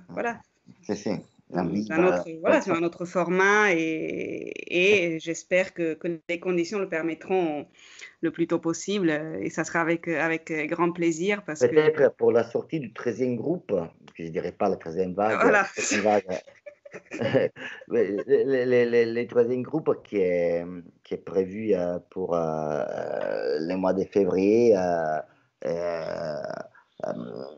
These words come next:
Speaker 2: où enfin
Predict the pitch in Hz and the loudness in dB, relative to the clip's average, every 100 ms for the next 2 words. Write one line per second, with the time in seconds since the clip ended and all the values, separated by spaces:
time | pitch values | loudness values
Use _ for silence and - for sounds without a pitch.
0 | 62 52 52 _ _ _ - 104 101 95 | -20 _ -20 _ _ _ -4 0 2 2
1 | 92 90 85 87 - - - _ _ - | -2 -4 -4 -6 -8 -20 -20 _ _ -2
2 | 98 - _ - 113 120 - | -2 -4 _ 2 4 4 0